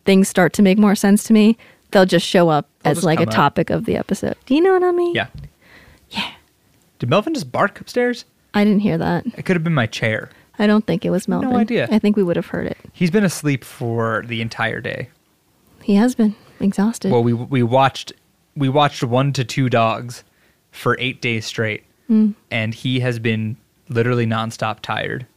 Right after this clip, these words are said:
Speaker 2: since then.
Speaker 1: And then you took him on a two-mile run today.
Speaker 2: I did.
Speaker 1: Astounding.
Speaker 2: He was, he was very good.
Speaker 1: It's just fascinating to me how hard I have to try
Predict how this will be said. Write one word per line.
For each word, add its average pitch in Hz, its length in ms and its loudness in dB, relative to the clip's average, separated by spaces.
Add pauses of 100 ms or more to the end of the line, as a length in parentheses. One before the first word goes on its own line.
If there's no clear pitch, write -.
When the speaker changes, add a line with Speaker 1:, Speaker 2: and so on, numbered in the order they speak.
(120)
Speaker 2:
since - 320 -14
then. 101 280 -8
Speaker 1:
And 196 180 4
then 202 200 4
you 202 120 4
took - 240 -4
him 196 120 2
on 185 120 2
a 196 40 2
two-mile 202 420 2
run 233 240 2
today. - 340 -6 (140)
Speaker 2:
I 156 60 -6
did. 151 360 -2 (640)
Speaker 1:
Astounding. 151 600 0
Speaker 2:
He - 40 -4
was, 113 120 0
he - 0 -
was - 40 -16
very 104 220 -6
good. - 260 -12 (840)
Speaker 1:
It's 240 200 4
just - 180 -2
fascinating 185 640 4
to 196 120 2
me 170 400 4
how 160 600 2
hard 160 400 0
I 156 80 4
have 190 240 -2
to 180 80 0
try 160 560 0